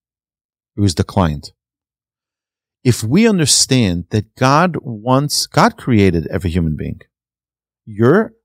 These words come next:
saying derogatory things about God's creation. God wants his creations that he worked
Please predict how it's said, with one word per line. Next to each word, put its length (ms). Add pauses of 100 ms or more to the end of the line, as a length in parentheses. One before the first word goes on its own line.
(320)
saying 500
derogatory 720
things 260
about 220
God's 260
creation. 520 (1300)
God 240
wants 420 (300)
his 180
creations 640
that 120
he 260
worked 520